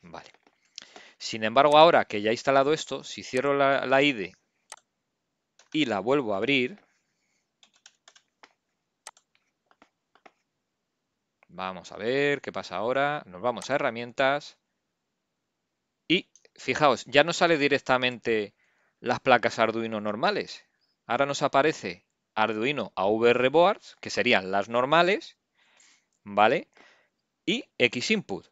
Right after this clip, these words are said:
¿Esto qué quiere decir? Pues que ahora, cuando queramos programar nuestra, nuestra placa Arduino,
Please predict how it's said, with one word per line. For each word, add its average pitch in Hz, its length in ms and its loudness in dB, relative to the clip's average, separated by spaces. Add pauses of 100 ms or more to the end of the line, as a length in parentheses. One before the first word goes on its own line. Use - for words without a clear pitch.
(580)
¿Esto - 160 2
qué 160 120 8
quiere 165 180 8
decir? 170 380 2 (100)
Pues - 220 -4
que 117 100 2
ahora, 123 400 10
cuando 107 320 -2
queramos 131 420 4
programar 160 640 4 (1080)
nuestra, 107 1080 2 (560)
nuestra 110 340 -4
placa 135 640 8
Arduino, 143 680 0